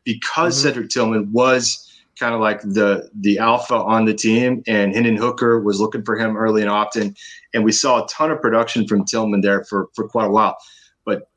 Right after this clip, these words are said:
Speaker 1: when he went down, whoa, all of a sudden we were introduced to Jalen Hyatt, and we'll, we'll
Speaker 2: Mm-hmm.
Speaker 1: get to him. But I do like Cedric Tillman, and I think that he just needs to find that right fit on, on an N F L roster and get that draft capital rights. But right now, for sure, I have him kinda in the,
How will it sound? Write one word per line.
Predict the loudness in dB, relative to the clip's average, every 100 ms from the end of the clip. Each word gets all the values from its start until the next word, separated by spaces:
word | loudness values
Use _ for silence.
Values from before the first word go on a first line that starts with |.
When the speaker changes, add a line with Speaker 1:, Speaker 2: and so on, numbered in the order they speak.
| _
Speaker 1:
when | -4 2
he | 2
went | 2 0
down, | 0 0 0 -4 _ _ _ -2
whoa, | 0 0 -2
all | 0 2 2
of |
a | 0
sudden | 0 0 2
we | 0
were | 2
introduced | 2 2 0 0 -4
to |
Jalen | -4 -2 0 0
Hyatt, | 0 0 0
and |
we'll, | 0 0
we'll | -2
Speaker 2:
Mm-hmm. |
Speaker 1:
get | 0 -2
to | 0
him. | -2 -2
But | -2
I | -2
do | 0 0
like | 0 -2 -2
Cedric | -4 -2 -4 -2
Tillman, | -2 -2 -4 -6 -20 _ _
and | -2
I | -2
think | -2 -2
that | 0 0 -2 _ _ _ -2
he | 0
just | 0 0
needs | -2 -2
to | -4
find | -4 -2 -2
that | -2 0
right | 0 -2
fit | -2 0 0 -2 _ _ _ _ _ _ -4
on, | -2 0 -2
on | 0
an | 2
N | 2
F | 0 0
L | 0
roster | 2 0 0 0
and | 0 0
get | 0
that | -2 -2
draft | -4 -4 -6
capital | -10 -6 -2
rights. | 0 0 -2
But | -4 -4
right | -2 -2 -2
now, | -2 -2 -2
for | -2
sure, | 0 0 0
I |
have | 0 -2
him | -2 -4
kinda | -4 -4 -2
in | 2 2
the, | 2 -2